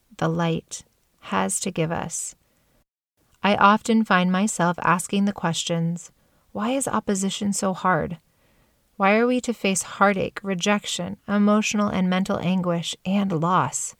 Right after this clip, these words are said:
As I reflect, I discover the growth I have made and the emotional, spiritual, and mental strength that has taken root and flourished into knowledge and understanding.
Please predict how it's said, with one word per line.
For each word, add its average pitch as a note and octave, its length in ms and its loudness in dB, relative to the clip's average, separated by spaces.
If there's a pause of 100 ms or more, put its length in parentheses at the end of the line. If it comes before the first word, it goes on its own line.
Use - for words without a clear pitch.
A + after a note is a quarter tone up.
(640)
As G#3+ 180 4
I A3 80 2
reflect, F3 800 -2 (240)
I F#3+ 80 4
discover G3+ 500 0
the A3 120 2
growth G3 360 2
I G3 60 0
have F#3 240 -2
made E3 360 0
and F3+ 140 0
the F3 80 0
emotional, F3 560 2
spiritual, F3+ 720 -2
and F3 180 0
mental F3 300 0
strength F3+ 540 -2
that - 120 -2
has F3 200 -4
taken F#3+ 340 -2
root E3+ 320 -2
and F#3 140 -2
flourished F3 500 -4
into F3 260 -2
knowledge F3 520 0
and F3+ 120 -2
understanding. E3+ 920 -4